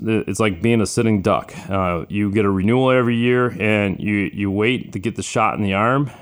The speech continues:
and, uh, the anticipation sucks. When you're sitting there waiting for the shot, just like on some people, and I admit even myself, when we do blood draws, I can't see, I can't watch the needle go in. Once it's in, it's fine.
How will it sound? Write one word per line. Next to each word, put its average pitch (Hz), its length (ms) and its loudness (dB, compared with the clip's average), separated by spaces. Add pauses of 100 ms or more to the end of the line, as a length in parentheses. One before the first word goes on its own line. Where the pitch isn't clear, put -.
and, 101 380 0
uh, 92 380 2 (380)
the 107 180 -2
anticipation 110 720 -2
sucks. 80 340 -4
When 95 120 0
you're 92 100 0
sitting 110 220 -2
there 107 100 0
waiting 104 300 0
for 104 180 -2
the 95 80 -2
shot, 101 380 0
just 104 180 -6
like 92 300 -4
on 92 160 -2
some 104 180 -2
people, 104 440 0
and 95 220 -4
I 92 100 0
admit 92 380 0
even 101 280 0
myself, 110 600 0 (340)
when 101 140 0
we 95 80 2
do 92 240 0
blood 98 260 2
draws, 117 400 2
I 90 100 0
can't 110 360 -2
see, 107 360 0
I 95 120 -4
can't 117 200 0
watch 104 300 0
the 95 80 -2
needle 95 260 0
go 90 260 -2
in. 120 200 0
Once 120 180 0
it's 110 140 -4
in, 120 120 2
it's - 120 -4
fine. 90 260 -2